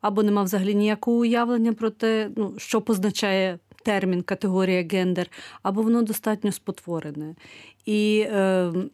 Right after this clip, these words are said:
тут є проблема загалом нашої освіти, звичайно, тому що, очевидно, в середній школі м,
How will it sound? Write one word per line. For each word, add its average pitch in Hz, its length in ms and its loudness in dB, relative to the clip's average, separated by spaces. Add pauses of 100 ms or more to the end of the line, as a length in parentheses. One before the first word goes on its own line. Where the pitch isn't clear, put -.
(1400)
тут 294 240 0
є 311 60 2
проблема 269 760 4
загалом 254 520 4
нашої 247 360 4
освіти, 285 520 2
звичайно, 190 520 0
тому 202 280 -2
що, 220 120 -4
очевидно, 233 440 -2
в 208 40 -4
середній 220 420 -2
школі 208 420 0
м, 196 180 -2